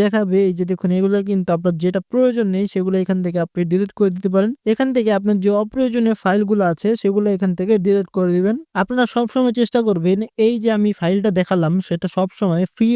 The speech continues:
রাখতে, কারণ এটা যদি ফুল হয়ে যায় তাহলে কিন্তু আপনার ফোন অটোমেটিক গরম হবে, স্লো হয়ে যাবে। এটা যদি ফ্রি থাকে তাহলে কিন্তু আপনার ফোনটা অনেক স্মুথ কাজ করবে। আর শুধু এটাই না, এটা ছাড়াও কিন্তু আরো অনেক কাজ আছে। দুই নম্বর অপশনটা দেখাবো, তার জন্য চলে যাবো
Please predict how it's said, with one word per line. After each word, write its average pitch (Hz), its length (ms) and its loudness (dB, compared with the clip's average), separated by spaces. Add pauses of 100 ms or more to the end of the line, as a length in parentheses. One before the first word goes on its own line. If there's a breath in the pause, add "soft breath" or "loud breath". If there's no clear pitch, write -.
(100)
রাখতে, 175 320 -2 (420 soft breath)
কারণ 214 220 2
এটা 240 180 2
যদি 240 220 -2
ফুল 240 140 2 (100)
হয়ে 226 180 2
যায় 180 160 0
তাহলে 190 180 2 (100)
কিন্তু 185 260 -2
আপনার 170 280 -2
ফোন 170 140 0 (140)
অটোমেটিক 202 380 0 (100)
গরম 196 320 2
হবে, 170 180 -2 (160)
স্লো 208 180 2 (120)
হয়ে 208 200 0
যাবে। 175 180 0 (420 soft breath)
এটা 214 200 2
যদি 240 220 -2
ফ্রি 240 140 0 (160)
থাকে 190 260 0 (160)
তাহলে 226 180 2 (100)
কিন্তু 226 240 0
আপনার 196 180 0 (100)
ফোনটা 208 340 2 (120)
অনেক 175 160 0 (200)
স্মুথ 233 240 2 (120)
কাজ 190 140 0 (120)
করবে। 170 240 0 (180)
আর 208 140 0
শুধু 240 160 0 (100)
এটাই 247 240 -2 (100)
না, 190 40 0 (100)
এটা 202 180 -2
ছাড়াও 208 300 0
কিন্তু 170 200 -2 (160)
আরো 165 200 0
অনেক 180 140 -2 (100)
কাজ 175 140 0 (120)
আছে। - 180 -4 (160)
দুই 180 180 2
নম্বর 202 260 2
অপশনটা 190 340 -2
দেখাবো, 190 260 0 (120)
তার 175 160 0
জন্য 190 140 0 (120)
চলে 202 180 0
যাবো 185 120 0